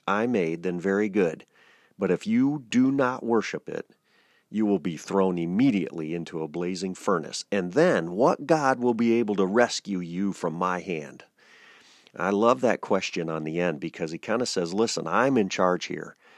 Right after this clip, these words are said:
And what God is ever gonna rescue you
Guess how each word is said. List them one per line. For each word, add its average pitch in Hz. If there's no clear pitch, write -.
And 90
what 117
God 117
is 98
ever 104
gonna 87
rescue 90
you 80